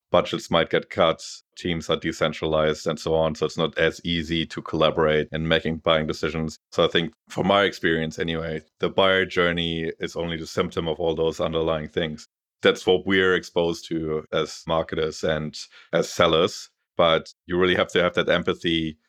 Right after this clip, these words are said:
to understand those underlying issues, to really solve and address that and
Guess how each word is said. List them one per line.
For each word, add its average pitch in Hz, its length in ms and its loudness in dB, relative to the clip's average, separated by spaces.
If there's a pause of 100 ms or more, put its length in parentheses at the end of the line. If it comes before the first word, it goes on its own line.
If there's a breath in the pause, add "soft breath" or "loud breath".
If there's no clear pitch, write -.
to 87 100 2
understand 82 480 2
those 82 160 2
underlying 85 500 2
issues, 80 580 -4
to 90 140 -6
really 82 260 0
solve 82 360 2
and 76 160 -2
address 82 400 0
that 78 220 0
and 76 300 -4